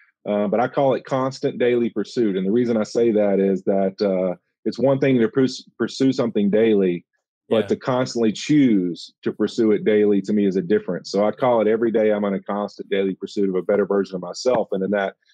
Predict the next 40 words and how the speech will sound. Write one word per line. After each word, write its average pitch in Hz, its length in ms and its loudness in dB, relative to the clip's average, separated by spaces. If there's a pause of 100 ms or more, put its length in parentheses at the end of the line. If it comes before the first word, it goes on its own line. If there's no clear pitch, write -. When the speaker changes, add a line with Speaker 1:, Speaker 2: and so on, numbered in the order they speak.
(160)
Speaker 1:
accept 143 420 0
my 127 180 0
failures, 127 460 2
accept 120 340 -4
my 113 120 -4
successes. 101 800 -4 (340)
And 101 300 0
the 104 60 0
next 120 260 -2
morning 120 300 0
I 101 60 -2
wake 113 220 0
up 113 140 0
the 98 80 -6
same 117 340 -2
way 110 200 2
with 98 100 0
the 95 80 -8
same 110 300 -2
process, 104 800 -2 (320)
uh, 92 540 0
to 95 80 -6
find 113 260 0
a 95 40 -2
better 104 260 2
version. 95 580 0
And 98 480 0 (380)
I 120 100 2
think 139 280 0
for 120 180 2
us, 139 240 0
it's 113 160 -4
about 104 480 2
everything 135 640 0
starts 113 480 -2
at 101 80 0
our 98 100 0
dinner 95 240 -2
table. 85 400 -8 (200)
And, 98 560 0